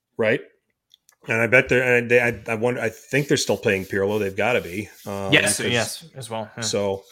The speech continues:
Speaker 1: you know, so it's, it's their, their hands are tied. So they're stuck with this style of football,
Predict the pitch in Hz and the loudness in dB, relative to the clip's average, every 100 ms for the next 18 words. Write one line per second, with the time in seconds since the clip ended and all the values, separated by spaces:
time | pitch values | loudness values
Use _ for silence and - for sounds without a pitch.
0 | 131 117 110 - 120 131 117 127 123 123 | -6 -4 -2 -2 -2 -2 -6 -6 -8 -10
1 | 113 127 127 120 127 185 170 123 107 104 | -4 -4 -4 -2 4 4 4 0 0 -6
2 | - 120 113 117 151 151 - 143 139 123 | -6 -8 -6 -4 -2 -2 2 0 0 -6
3 | 120 - 131 123 113 165 175 107 101 | -4 -2 0 2 0 0 0 0 0